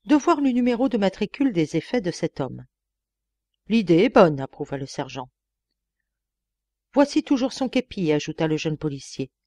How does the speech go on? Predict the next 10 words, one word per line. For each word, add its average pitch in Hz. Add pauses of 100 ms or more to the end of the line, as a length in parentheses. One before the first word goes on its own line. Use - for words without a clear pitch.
(560)
Il 185
porte, 240
au 170
fond, 254
le 233
numéro 220 (160)
trois 285
virgule 240
cent -
vingt-neuf. » 190